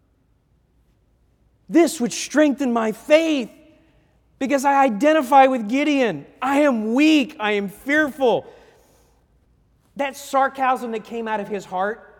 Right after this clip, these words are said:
"Oh, God, you mean the one who, who brought us into the land, brought us out of the, out of Egypt, and now he sold us into the hand of Midian?"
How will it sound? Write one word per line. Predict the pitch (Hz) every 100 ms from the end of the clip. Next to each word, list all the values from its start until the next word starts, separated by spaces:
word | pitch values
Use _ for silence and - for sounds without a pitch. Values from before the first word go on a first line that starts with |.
| _
"Oh, | 254 208
God, | - 139 202 226 254 240
you |
mean | 226 220
the |
one | 208 220 226
who, | 220 220 190 - _
who | 208 180
brought | 165 196
us | 226 214
into | 233
the | 214
land, | 214 214 214
brought | 202 208
us | 196
out | 214 208
of |
the, | 196 180 - -
out | - 202
of | 175
Egypt, | 202 190 214
and | 214 180
now | 175 185
he | 190
sold | - 196
us | 190
into | 190
the | 190
hand | 190
of | 180
Midian?" | 190 202